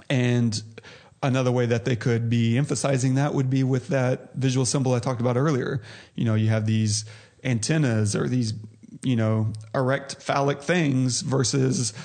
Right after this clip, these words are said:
these round, uh, feminine objects in the satellites.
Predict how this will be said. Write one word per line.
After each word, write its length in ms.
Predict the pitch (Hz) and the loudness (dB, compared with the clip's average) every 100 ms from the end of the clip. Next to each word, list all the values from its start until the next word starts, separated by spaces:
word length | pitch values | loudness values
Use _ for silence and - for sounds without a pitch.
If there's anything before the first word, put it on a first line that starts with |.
| - - | -18 -12
these 600 | - 120 117 117 113 110 107 | -4 0 2 2 2 -2 -4
round, 720 | 127 127 127 127 123 117 - - - - | 0 2 2 2 2 0 -2 -12 -16 -4
uh, 240 | 123 113 | 0 0
feminine 580 | 107 135 156 127 113 113 | 0 0 2 2 2 2
objects 520 | - 123 110 117 110 - | 0 0 0 0 0 0
in 360 | 143 - 135 | -2 0 0
the 60 | 110 | 2
satellites. 580 | 147 143 107 92 - | 0 0 -2 -4 -6